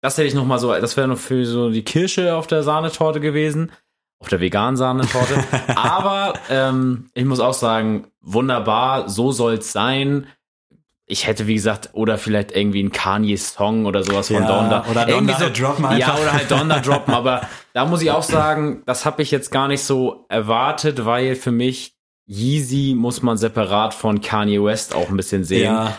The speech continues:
Speaker 1: Das ist die Marke und das ist der Künstler Kanye West.
Speaker 2: Mhm.
Speaker 1: So.
Speaker 2: Guter Punkt.
Speaker 1: Ähm, deswegen, da,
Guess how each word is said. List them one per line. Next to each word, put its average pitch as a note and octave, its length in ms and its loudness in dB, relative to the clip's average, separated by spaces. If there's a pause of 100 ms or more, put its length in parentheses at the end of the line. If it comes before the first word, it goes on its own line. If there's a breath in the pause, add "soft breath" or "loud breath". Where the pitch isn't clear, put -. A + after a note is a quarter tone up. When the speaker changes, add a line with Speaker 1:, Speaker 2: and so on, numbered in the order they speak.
Speaker 1:
Das G#2 180 -4
ist G#2 200 -8
die G#2+ 60 -4
Marke C3+ 640 0
und G#2+ 200 0
das A2 120 0
ist A2 200 -6
der G#2+ 100 -2
Künstler B2+ 460 0
Kanye G2+ 360 0
West. A2+ 440 2
Speaker 2:
Mhm. F#2+ 80 -6
Speaker 1:
So. G2+ 140 2
Speaker 2:
Guter A2 240 0
Punkt. G2 340 -4
Speaker 1:
Ähm, G2+ 480 0 (680)
deswegen, G#2+ 320 0
da, G#2+ 80 2